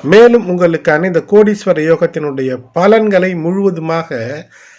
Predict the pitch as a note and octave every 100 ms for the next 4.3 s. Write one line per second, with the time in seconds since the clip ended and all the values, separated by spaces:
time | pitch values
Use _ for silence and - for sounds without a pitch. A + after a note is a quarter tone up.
0 | - D#3+ G3+ A#3 A3+ G#3+ G3 E3 D#3+ D3
1 | F#3 D#3+ D#3 D3+ F3 D3 D3 - A#2 A#2
2 | D3+ - G#2+ G2+ _ _ _ _ _ _
3 | _ C#3 D3 F#3+ B3+ A#3 G3 E3+ F3+ D3+
4 | A#2 A2 -